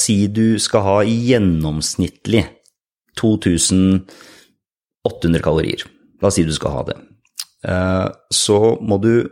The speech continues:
for å da få en muskeltilvekst, så må du øke kaloriene. Så du må spise mer kalorier enn du forbruker.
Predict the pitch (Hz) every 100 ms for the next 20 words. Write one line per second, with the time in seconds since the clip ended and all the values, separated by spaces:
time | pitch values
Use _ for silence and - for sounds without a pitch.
0 | - _ _ - - 110 107 101 - -
1 | - 90 90 123 127 - 98 - - 113
2 | 127 123 160 - - - - _ _ _
3 | _ _ _ _ _ _ _ - - 107
4 | 107 117 - - 107 82 71 - - 98
5 | 87 73 87 - 107 104 107 110 110 98
6 | 95 87 90 98 117 104 104 151 175 165
7 | _ _ 90 80 80 78 90 - 85 76
8 | 78 - 85